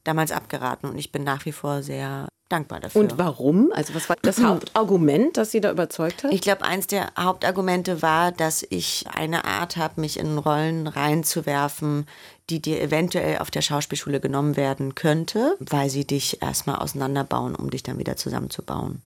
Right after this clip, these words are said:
Speaker 2: Bei der Bestatterin Blum, das ist ja schon mal ein besonderer Job auch erstmal, den sie
Speaker 1: Mhm.
Speaker 2: macht, ne? Sie haben ja, äh, zur Vorbereitung, glaub ich, einen Tag lang, ne,
Speaker 1: Mhm.
Speaker 2: gearbeitet mit einer Bestatterin.
Speaker 1: Mhm.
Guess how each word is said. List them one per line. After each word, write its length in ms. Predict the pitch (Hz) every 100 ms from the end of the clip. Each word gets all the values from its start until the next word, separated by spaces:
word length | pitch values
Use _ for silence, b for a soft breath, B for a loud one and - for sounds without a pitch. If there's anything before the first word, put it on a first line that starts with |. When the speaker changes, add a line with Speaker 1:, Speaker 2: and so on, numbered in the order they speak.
| _ -
Speaker 2:
Bei 480 | - 175 165 165 156 -
der 100 | 165
Bestatterin 640 | 175 - 208 208 185 185
Blum, 460 | 165 180 226 269 294 B B
das 160 | - 196
ist 160 | 220 240
ja 80 |
schon 160 | 202 240
mal 200 | 226 196 -
ein 100 | 196
besonderer 360 | 185 202 190 180
Job 300 | 190 170 -
auch 160 | 135 -
erstmal, 400 | 127 - 127 117
den 180 | 120
sie 60 | 151
Speaker 1:
Mhm. 80 | 131
Speaker 2:
macht, 260 | 185 - 165
ne? 140 | 233
Sie 240 | 214 196
haben 220 | 180 214 220
ja, 160 | 190
äh, 240 | - - -
zur 160 | 196
Vorbereitung, 560 | 175 208 226 233 220 208 - - -
glaub 200 | 190 190
ich, 40 | 190
einen 80 |
Tag 240 | 190 208 214
lang, 220 | 160 143
ne, 100 | 196
Speaker 1:
Mhm. 120 | 277 190
Speaker 2:
gearbeitet 440 | 185 214 202 202
mit 80 | 202
einer 120 | 196
Bestatterin. 640 | 196 196 202 202 226 233 240
Speaker 1:
Mhm. 240 | 156 208